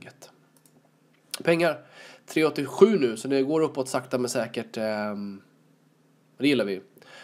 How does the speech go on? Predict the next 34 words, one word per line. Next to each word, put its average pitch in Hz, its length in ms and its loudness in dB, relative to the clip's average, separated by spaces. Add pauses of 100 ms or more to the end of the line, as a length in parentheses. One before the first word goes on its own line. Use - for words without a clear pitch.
(100)
Och - 220 -14
så 143 60 0
håller 143 100 4
vi 127 40 -8
på 147 60 -2
att 139 60 0
uppgradera 131 260 0
ungdomsfaciliteterna. 120 1300 -4 (220)
Gött. 202 420 0 (1080)
Måste 117 200 -4
ju 120 100 4
liksom, 110 340 -4
eh, 104 580 -4
vi 117 120 -2
måste 131 240 0
ju 127 60 0
höja 135 220 2
ryktet 135 300 -8
för 120 80 -16
föreningen. 107 420 -4
Vi 107 80 -6
måste 113 260 -6
bygga 107 240 -4
ut, 104 240 -4
vi 104 40 -8
måste 104 260 -8
göra 98 140 0
det 104 60 -6
här 104 100 -6
till, 101 240 -10 (720)
eh, 98 320 -2
den 127 200 0
storklubb 127 440 0
som, 117 260 -2